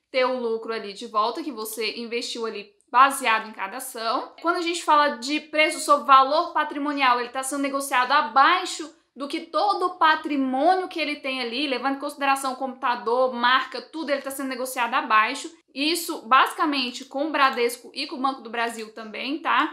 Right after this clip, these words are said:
E ele é um dos que paga mais dividendos aí, bonitinho, tá? Na média, o Banco do Brasil paga mais. Só que, historicamente, o que paga os mesmos dividendos quase ali sempre é o Banco Santander, dá uma média de cinco e meio por cento quase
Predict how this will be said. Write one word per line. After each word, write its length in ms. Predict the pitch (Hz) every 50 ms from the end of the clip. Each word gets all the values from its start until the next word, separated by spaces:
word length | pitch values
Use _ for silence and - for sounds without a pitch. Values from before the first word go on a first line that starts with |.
| - -
E 300 | - 339 381 392 - - -
ele 200 | 285 311 339 339
é 180 | 349 330 294 277
um 140 | 294 302 294
dos 160 | 302 - -
que 100 | - 339
paga 380 | 339 - - 254 254 254 277 269
mais 480 | 262 254 277 294 330 349 339 311 -
dividendos 800 | 294 320 302 302 349 339 302 269 262 262 262 269 269 285 285 277
aí, 440 | 294 269 262 247 262 285 302 - _ _ _ _ _ _
bonitinho, 920 | 294 247 220 254 254 262 294 370 330 - - 269 254 254 247 254 277 320 330
tá? 320 | - 277 240 233 262 285 254
Na 160 | 247 269 294
média, 580 | 330 294 269 269 302 403 480 403 254 240 214 185
o 60 | 202
Banco 240 | 202 226 247 247 240
do 60 | 262
Brasil 320 | 247 269 269 269 269 277 269
paga 280 | - 294 285 277 381 494
mais. 440 | - 392 285 226 - 240 - - _ _
Só 200 | _ - - 339
que, 360 | 349 339 - 330 311 - - 294
historicamente, 1080 | 302 - - 311 320 330 330 - 339 294 262 254 262 311 466 494 466 - - - - -
o 80 | 302
que 160 | 302 - 427
paga 680 | 427 - - 320 294 269 262 233 262 247 - - - _ _ _
os 200 | - 269 269 254
mesmos 440 | 269 294 349 571 571 508 494 466 392
dividendos 640 | 339 370 302 339 240 254 269 269 269 254 254 269 -
quase 380 | - - 254 247 247 - 233 254
ali 160 | 233 226 226
sempre 640 | 226 - 277 285 392 494 466 - 254 262 - - -
é 140 | 240 254 269
o 80 | 294
Banco 240 | 269 247 277 285 294
Santander, 640 | 294 - 320 302 302 427 466 392 294 247 226 233 226
dá 160 | 240 240 262
uma 160 | 294 320 330
média 300 | 320 294 294 285 285 294
de 120 | 262 294 302
cinco 320 | - - 320 302 302 320
e 60 | 330
meio 240 | 311 277 269 277 294
por 160 | - 302 302
cento 300 | 294 - 269 269 269 294
quase 340 | 294 320 320 349 - 427 494